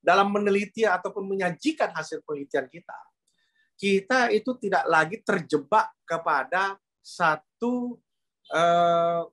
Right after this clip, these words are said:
satu konsep, gitu kan, kepada satu pola, gitu. Tapi kita harus menghubungkannya dengan aspek lain. Makanya tadi saya sebut adanya,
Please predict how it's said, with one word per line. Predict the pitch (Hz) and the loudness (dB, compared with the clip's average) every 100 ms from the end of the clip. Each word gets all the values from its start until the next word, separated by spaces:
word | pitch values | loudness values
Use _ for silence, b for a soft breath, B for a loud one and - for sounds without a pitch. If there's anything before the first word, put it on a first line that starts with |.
| _ | _
satu | - 170 175 | -16 -12 -12
konsep, | - 202 208 - 165 - _ | -2 0 0 -4 -6 -6 _
gitu | 113 101 | -16 -6
kan, | 113 170 _ _ _ | -6 -6 _ _ _
kepada | 147 151 151 | -2 2 2
satu | 165 - 165 | 0 -4 0
pola, | 190 190 175 139 - | 4 6 6 4 0
gitu. | - _ _ _ | -18 _ _ _
Tapi | - 170 | -8 -6
kita | 202 233 | -4 -4
harus | 202 214 240 214 | 0 0 -2 -4
menghubungkannya | 208 202 185 185 165 175 123 92 - - | -4 -4 -6 0 0 0 -4 -6 -16 -4
dengan | 135 139 165 185 - | -2 2 0 -2 -6
aspek | 131 - 139 | -8 -6 -2
lain. | 143 143 127 | 0 0 0
Makanya | 139 160 | 0 0
tadi | 165 165 _ _ | 0 -2 _ _
saya | - 147 139 | -2 0 0
sebut | 156 151 151 | 0 -2 -2
adanya, | 135 135 131 131 127 127 | -2 0 0 0 -2 -4